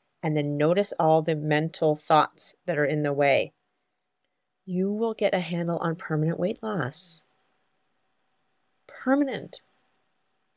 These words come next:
Because as you learn this, you will forever know it. And then you will be able to easily eat in a way that lets you have the body you feel comfortable with. It's inevitable when you learn this stuff.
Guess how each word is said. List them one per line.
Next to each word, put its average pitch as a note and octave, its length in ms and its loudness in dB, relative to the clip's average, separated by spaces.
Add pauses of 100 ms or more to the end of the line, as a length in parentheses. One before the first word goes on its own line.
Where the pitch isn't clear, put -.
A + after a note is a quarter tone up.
(360)
Because A3 300 0 (120)
as A3+ 240 2
you A3+ 100 -4
learn A#3+ 280 0
this, A3 180 -2
you G#3 120 -4
will G3+ 100 4
forever G3+ 440 2
know G#3 260 2
it. - 280 0 (400)
And G3 140 -4
then F#3+ 80 -2
you F#3+ 80 0
will F#3+ 100 -2
be F#3+ 200 0
able G3 280 0
to - 220 -12 (160)
easily A3 560 -2
eat G3 180 -4
in F3 120 -6
a E3+ 80 -4
way D#3 500 2 (460)
that - 200 -10 (180)
lets - 380 0
you G3+ 120 -2
have F3 420 -2
the E3 80 0
body D#3 300 2
you D#3+ 80 -4
feel D3+ 180 -4
comfortable D3 460 -6
with. - 180 -6 (2250)
It's D#3 280 4
inevitable C#3+ 880 2 (1160)
when C#3 180 0
you C3 80 -2
learn B2+ 240 2
this - 140 -2
stuff. - 280 2